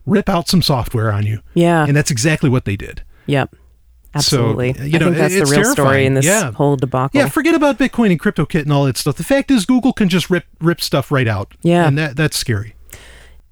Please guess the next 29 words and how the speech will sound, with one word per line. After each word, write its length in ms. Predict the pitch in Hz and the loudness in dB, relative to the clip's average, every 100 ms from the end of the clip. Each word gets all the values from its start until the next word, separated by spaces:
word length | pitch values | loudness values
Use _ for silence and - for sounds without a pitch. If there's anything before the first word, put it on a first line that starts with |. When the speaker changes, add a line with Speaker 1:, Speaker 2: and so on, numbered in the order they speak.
| - | -10
Speaker 2:
Well, 460 | 139 147 185 415 392 - | -2 0 0 0 -6 -4
why 220 | 196 240 | 0 2
don't 120 | 330 | 2
we 260 | 311 311 294 | 0 0 2
lighten 360 | 208 208 240 | 2 2 2
things 240 | 226 226 185 | 0 0 0
up 200 | 190 - | -2 0
a 40 | |
little 200 | 185 185 | 2 4
Speaker 1:
Let's 200 | 190 190 | 4 2
Speaker 2:
bit? 40 | 139 | 0
Speaker 1:
do 160 | 143 | 0
it. 80 | 107 | 2
Speaker 2:
I 60 | 247 | 4
have 180 | 196 233 | 2 4
kind 160 | 285 269 | 2 2
of 80 | |
a, 200 | 220 180 - | 2 0 2
an 100 | 185 | 2
amusing 480 | 165 165 175 165 | 4 4 4 2
story. 540 | 156 - 151 151 147 139 - - - | 0 0 0 2 2 0 -8 -16 -4
Um, 340 | 170 170 160 - - | 0 2 2 -2 -8
so 140 | - 220 | -2 0
Peter 280 | - 277 | 2 2
Schiff 340 | 233 175 156 - | 2 2 0 0
has 180 | 151 143 | -2 0
been, 500 | 151 143 139 143 143 - - | 0 2 2 2 0 -8 -20
he's 280 | - 233 190 | -4 0 2
a, 180 | 160 | 2